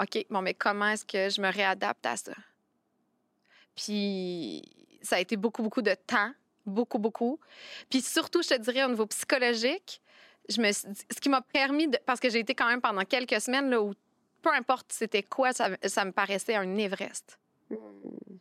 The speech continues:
Speaker 1: Puis, euh, ce qui m'a permis de remonter, là, ça a été de me dire, « OK, bon, mettons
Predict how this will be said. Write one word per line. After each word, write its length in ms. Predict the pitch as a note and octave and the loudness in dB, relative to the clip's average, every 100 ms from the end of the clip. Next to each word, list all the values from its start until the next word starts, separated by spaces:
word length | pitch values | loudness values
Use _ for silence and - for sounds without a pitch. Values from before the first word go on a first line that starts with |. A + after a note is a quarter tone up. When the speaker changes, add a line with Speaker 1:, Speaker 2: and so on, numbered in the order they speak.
| _ - - _ | _ -20 -20 _
Speaker 1:
Puis, 500 | - C4+ C4 C4+ C4+ - _ A#3+ | -2 2 4 2 0 -6 _ 0
euh, 460 | A3 G3+ F#3+ F#3+ - - _ | 4 4 4 2 -2 -8 _
ce 220 | - - - | -14 -14 -4
qui 180 | - | 0
m'a 220 | C#4 C4+ B3+ | 2 4 2
permis 460 | - D#4+ D4+ E4 | 2 2 2 2
de 100 | B3 | 2
remonter, 920 | G#3 G#3+ G#3+ C4+ D#4+ D#4 B3 - D4+ G4 A4+ | 0 0 0 2 2 2 0 2 2 4 2
là, 160 | F4+ G4 A4 _ _ _ _ _ _ _ _ _ _ _ _ _ _ _ _ _ _ _ | 4 2 0 _ _ _ _ _ _ _ _ _ _ _ _ _ _ _ _ _ _ _
ça 160 | - C#4+ | 0 0
a 40 | |
été 160 | C#4 F4 | 2 2
de 60 | |
me 140 | D4 C4 | 2 2
dire, « 200 | D#4 C4 | 2 2
OK, 200 | A#3 A#3+ G3+ - - - - | 0 -2 -2 -12 -20 -8 0
bon, 200 | C4+ C4+ | 2 4
mettons 260 | - - | 2 2